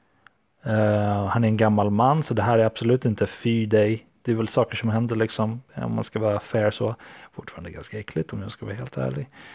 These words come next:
Jag tror inte att jag har bajsat gult sen jag var liten. Han måste se över sin kost. Tror jag.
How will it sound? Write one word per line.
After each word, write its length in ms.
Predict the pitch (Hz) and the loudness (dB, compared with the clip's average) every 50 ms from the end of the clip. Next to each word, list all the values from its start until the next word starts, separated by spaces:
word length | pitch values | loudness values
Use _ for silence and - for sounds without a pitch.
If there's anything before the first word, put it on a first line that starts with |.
| - - | -20 -18
Jag 260 | - - 135 143 147 - | -6 -2 -2 -2 -2 -2
tror 200 | - 131 - 135 | -2 -2 -2 0
inte 260 | 123 107 107 - 131 | -2 -2 0 -2 -2
att 80 | 120 | -2
jag 100 | 117 113 | 0 0
har 100 | 107 101 | 0 0
bajsat 420 | 98 101 101 101 101 - 107 107 - | 0 -2 -2 -4 -2 -2 -4 -6 -6
gult 640 | 123 110 - 107 104 98 95 95 - - _ _ | -8 -4 -2 -2 0 0 -2 -4 -6 -10 _ _
sen 240 | - - - 110 101 | -18 -10 -8 -8 -6
jag 140 | 98 95 92 | -6 -6 -4
var 100 | 95 95 | -4 -4
liten. 380 | 95 92 85 - _ - - - - - - _ _ _ _ _ _ _ _ _ _ _ _ _ _ _ _ _ _ _ _ _ _ _ _ _ _ _ _ _ _ _ | -4 -4 -6 -8 _ -18 -18 -18 -18 -20 -20 _ _ _ _ _ _ _ _ _ _ _ _ _ _ _ _ _ _ _ _ _ _ _ _ _ _ _ _ _ _ _
Han 360 | - - - - 127 131 139 | -18 -14 -4 -2 -2 0 0
måste 380 | 135 131 127 120 - - - 110 | 0 -2 -2 -4 -6 -8 -10 -10
se 160 | - - 110 | -4 -2 -2
över 140 | 107 107 104 | -2 -2 -4
sin 200 | - - 104 98 | -6 -8 -8 -8
kost. 540 | - - - - - - - - - - _ _ _ _ _ _ _ _ _ _ | -8 -10 -10 -12 -14 -20 -20 -20 -20 -20 _ _ _ _ _ _ _ _ _ _
Tror 300 | _ - - 151 208 208 | _ 0 2 2 2 2
jag. 120 | - 87 | -2 -4